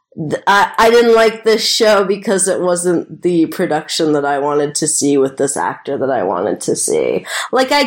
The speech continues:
get it, and I get it as a theater goer, especially some, for someone like Andrew Scott, who is so incredible at everything he does.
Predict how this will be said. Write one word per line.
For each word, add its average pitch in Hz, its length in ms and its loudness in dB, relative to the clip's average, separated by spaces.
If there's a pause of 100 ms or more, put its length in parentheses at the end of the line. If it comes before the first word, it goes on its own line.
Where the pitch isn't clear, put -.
get 156 220 -2
it, 208 260 2
and 175 120 -2
I 165 100 0
get 165 260 -4
it 156 140 0
as 151 160 0
a 151 80 -2
theater 151 460 0
goer, 170 400 0
especially 151 480 -2
some, 151 240 -4
for 165 140 -4
someone 139 360 -2
like 143 240 -2
Andrew 170 300 -2
Scott, 160 340 -4
who 151 100 -4
is - 160 -2
so 131 600 -2
incredible 147 1000 -4
at 139 100 -4
everything 139 500 -2
he - 120 0
does. 170 460 -2